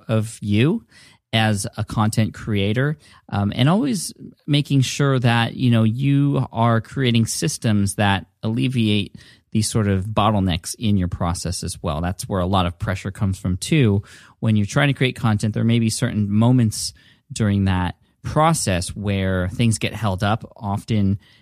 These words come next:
and you have to understand what those points are in that process, those bottlenecks, so you can sort of open up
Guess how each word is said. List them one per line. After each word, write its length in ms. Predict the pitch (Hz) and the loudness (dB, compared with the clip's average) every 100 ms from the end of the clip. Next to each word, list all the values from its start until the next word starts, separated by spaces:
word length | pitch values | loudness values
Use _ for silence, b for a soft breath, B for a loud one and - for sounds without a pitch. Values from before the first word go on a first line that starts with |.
| b - | b 0
and 400 | 110 104 104 113 | 2 4 2 2
you 80 | |
have 120 | 120 - | 2 2
to 100 | 123 | -2
understand 540 | 117 - 110 101 104 | 0 0 0 0 -2
what 320 | 117 123 - - | 0 0 0 -2
those 340 | 113 101 98 | 2 2 2
points 380 | - 107 95 - - | -2 -4 -4 -4 -2
are 320 | 151 117 98 | 0 2 0
in 240 | - 113 | 2 2
that 180 | 98 - | 4 0
process, 460 | - 92 92 92 - | -2 -2 -4 -6 -4
those 220 | 101 - | -4 -2
bottlenecks, 720 | - 95 107 92 55 - - | 0 2 2 0 -2 -8 -12
so 160 | - 113 | -6 -2
you 180 | 104 98 | 0 0
can 220 | 107 98 | 0 -2
sort 220 | - 101 | 0 -2
of 100 | 92 | 2
open 300 | 107 107 107 | 0 2 2
up 180 | 107 | 2